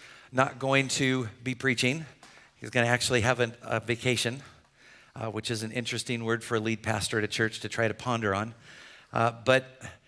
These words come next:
the topic was shared. This is what it'll be. The series is this,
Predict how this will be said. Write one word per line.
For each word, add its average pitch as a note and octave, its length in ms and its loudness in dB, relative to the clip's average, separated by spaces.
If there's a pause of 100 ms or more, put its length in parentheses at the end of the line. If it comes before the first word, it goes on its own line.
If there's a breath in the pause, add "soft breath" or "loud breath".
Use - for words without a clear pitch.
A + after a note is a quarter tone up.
(960 loud breath)
the C#3+ 140 4
topic G3 460 4
was C#3 160 4
shared. C#3 320 6
This C#3 160 4
is C#3+ 120 -2
what D3 140 4
it'll D3 180 6
be. C3+ 260 4 (140)
The B2 120 0
series D#3 420 6
is D3+ 180 2
this, C3+ 400 6